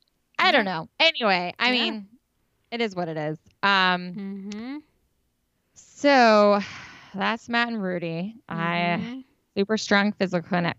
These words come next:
Speaker 1: connection. Um, but okay, so they're in Vegas,
Speaker 2: Mm-hmm.
Speaker 1: finally.
Speaker 2: Yep.
Speaker 1: And they're all at the Nomad Hotel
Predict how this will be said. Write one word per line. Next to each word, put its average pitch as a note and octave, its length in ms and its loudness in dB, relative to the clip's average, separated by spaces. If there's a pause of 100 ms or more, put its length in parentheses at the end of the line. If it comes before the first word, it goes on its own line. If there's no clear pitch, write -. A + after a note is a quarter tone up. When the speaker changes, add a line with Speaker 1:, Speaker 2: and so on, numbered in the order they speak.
Speaker 1:
connection. E3+ 680 0 (500)
Um, G3 640 2 (260)
but B3+ 280 4
okay, C4 240 2
so A3+ 180 -2
they're B3+ 140 4
in E4+ 100 -2
Vegas, G#3+ 440 0
Speaker 2:
Mm-hmm. - 380 -20
Speaker 1:
finally. G3+ 420 0 (200)
Speaker 2:
Yep. B3 260 -14 (480)
Speaker 1:
And G#3 360 0
they're - 100 -6
all G3 160 2
at C#4 100 -4
the G4 80 -4
Nomad A3 380 0
Hotel B3+ 760 -4